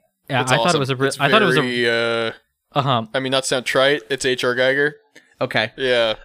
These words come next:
Speaker 3: Oh, yeah, no, it's very good. It's a very spooky, weird, like, it looks like you're living in the garage.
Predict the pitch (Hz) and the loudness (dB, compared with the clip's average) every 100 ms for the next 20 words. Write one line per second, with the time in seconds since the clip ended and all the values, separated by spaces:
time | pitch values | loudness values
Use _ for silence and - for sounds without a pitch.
0 | - 190 170 151 156 139 139 151 156 160 | 2 4 4 2 0 0 -2 0 0 0
1 | 127 117 107 - 120 127 120 - - 135 | 0 -2 -2 -4 -4 -2 -2 -4 -4 -4
2 | 131 - 127 123 - - 113 117 113 117 | -4 -6 -6 -6 -12 -14 -8 -4 -2 0
3 | 120 117 113 113 113 - 127 160 170 - | 0 -2 -2 -2 -2 -4 -6 -2 -2 -2
4 | 185 170 170 165 165 165 175 170 160 160 | 0 0 0 -2 0 0 -2 -4 -4 -4
5 | 160 160 165 160 165 156 | -2 2 2 2 2 -2